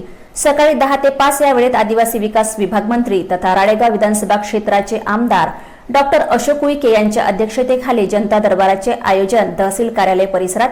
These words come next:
करण्यात आले. यावेळी नागरिकांनी अनेक शासकीय विभागांशी संबंधित समस्यांचा पाढा मंत्री महोदयापुढे वाचला.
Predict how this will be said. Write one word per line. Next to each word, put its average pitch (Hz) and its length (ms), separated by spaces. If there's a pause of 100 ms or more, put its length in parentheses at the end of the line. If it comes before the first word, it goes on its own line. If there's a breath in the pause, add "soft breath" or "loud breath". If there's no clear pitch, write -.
करण्यात 180 300
आले. 170 240 (540 loud breath)
यावेळी 277 320
नागरिकांनी 302 500
अनेक 302 300
शासकीय 277 360
विभागांशी 233 460
संबंधित 220 380
समस्यांचा 208 640
पाढा 214 320
मंत्री 214 340
महोदयापुढे 185 600
वाचला. 185 420